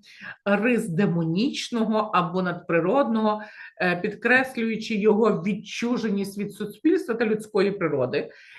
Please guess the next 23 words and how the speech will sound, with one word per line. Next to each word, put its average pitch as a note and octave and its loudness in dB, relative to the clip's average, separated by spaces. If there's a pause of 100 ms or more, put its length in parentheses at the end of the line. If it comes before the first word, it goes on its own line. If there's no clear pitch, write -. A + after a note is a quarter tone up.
І A#3 -2
з - -6
психологічної D4 2
точки C4+ -4
зору, A3+ 2 (540)
е, F3 2
тут B3+ -2
іде A#3+ 2
боротьба G#3 2
з - -8
шкідником, A3 -2
і A3+ -2
вона A#3 2
символізує A3+ 0 (280)
інтеграцію G3+ 2 (200)
оцих, G#3+ 2
е, F3 4
тіньових G3+ 2
процесів A#3 0 (440)
в - -6
ціле. D#3 0
Наприклад, G3 0 (240)
дракон C4 4